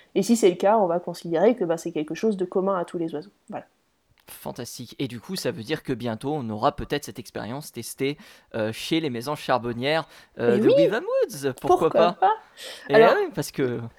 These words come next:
Speaker 2: oui.
Speaker 1: ce qui est, ce qui est intéressant, euh, si je me permets un petit truc en plus,
Speaker 2: Bien sûr.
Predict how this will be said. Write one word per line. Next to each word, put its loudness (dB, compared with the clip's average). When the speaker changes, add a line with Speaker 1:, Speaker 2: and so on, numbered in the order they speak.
Speaker 2:
oui. 4
Speaker 1:
ce -4
qui 2
est, 2
ce -6
qui 4
est 8
intéressant, 6
euh, 8
si 0
je 4
me 4
permets 8
un 8
petit -10
truc 4
en 6
plus, 0
Speaker 2:
Bien -6
sûr. -12